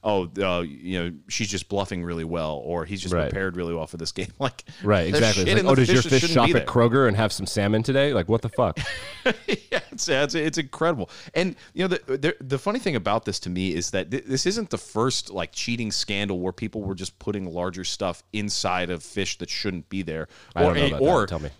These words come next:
Speaker 1: uh, you know, there's, there's a story, uh, Nick, from the New York Times from twenty twenty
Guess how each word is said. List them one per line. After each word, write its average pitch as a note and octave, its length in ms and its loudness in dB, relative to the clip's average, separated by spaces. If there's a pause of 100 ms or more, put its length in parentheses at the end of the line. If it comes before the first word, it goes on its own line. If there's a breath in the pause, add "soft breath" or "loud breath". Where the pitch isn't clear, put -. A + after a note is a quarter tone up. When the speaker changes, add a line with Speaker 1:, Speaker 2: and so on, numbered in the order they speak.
(160)
Speaker 1:
uh, A#2+ 200 0
you C3 180 -4
know, C3+ 60 2
there's, C3 260 0
there's B2+ 200 2
a A2+ 60 -2
story, B2 600 4
uh, G2+ 300 2
Nick, G#2+ 180 -2 (260)
from G2+ 220 0
the G2+ 60 0
New G#2 100 2
York A#2 180 2
Times G2+ 320 -4
from F2 360 -6
twenty G#2+ 260 -2
twenty G2+ 540 -2